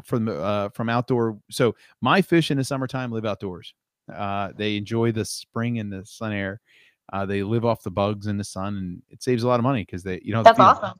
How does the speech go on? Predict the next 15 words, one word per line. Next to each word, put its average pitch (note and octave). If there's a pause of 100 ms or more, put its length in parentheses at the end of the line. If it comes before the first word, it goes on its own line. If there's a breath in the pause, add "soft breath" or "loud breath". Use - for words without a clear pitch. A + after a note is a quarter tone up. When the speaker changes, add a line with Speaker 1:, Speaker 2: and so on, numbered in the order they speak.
(320)
Speaker 1:
Yeah, F#3+
they A2+
eat, A2+
they A2+
eat B2+
natural. C3 (360 soft breath)
But B2+
in C#3
the D3
Speaker 2:
And E3+
Speaker 1:
wintertime, A3 (120)
our D#3
temperatures C#3
Speaker 2:
nice. F#2
Speaker 1:
drop, B2+